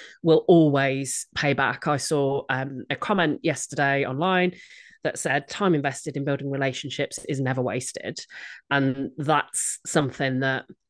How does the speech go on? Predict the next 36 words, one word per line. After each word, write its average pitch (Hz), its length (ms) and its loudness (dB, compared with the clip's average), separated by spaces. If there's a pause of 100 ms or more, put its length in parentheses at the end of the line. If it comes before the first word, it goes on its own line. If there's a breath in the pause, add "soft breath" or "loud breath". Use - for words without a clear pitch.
(500)
I 160 80 0
think 147 220 0
I 147 100 2
was 143 160 -2
so 175 300 4
busy 147 260 2
in 143 180 -4
the 143 100 -4
doing 147 640 2 (100)
in 147 80 -4
my 139 180 -4
career 156 680 0 (480 loud breath)
that 143 380 0 (840)
it 165 200 -2
didn't 185 300 0
feel 165 280 4
like 147 220 -2
there 160 100 -4
was 147 140 -2
any 143 180 -2
time 147 280 -6
left - 640 -4 (280)
to 160 140 0
invest 139 480 2
in 135 100 -2
building 127 300 -2
relationships. 131 920 -6 (480 loud breath)
And 139 320 2 (420)
going 139 260 4
back, 214 280 0
if 160 80 -2
I 151 60 2
had 143 140 -4
my 135 100 -4
time 131 260 -4
again, 143 600 2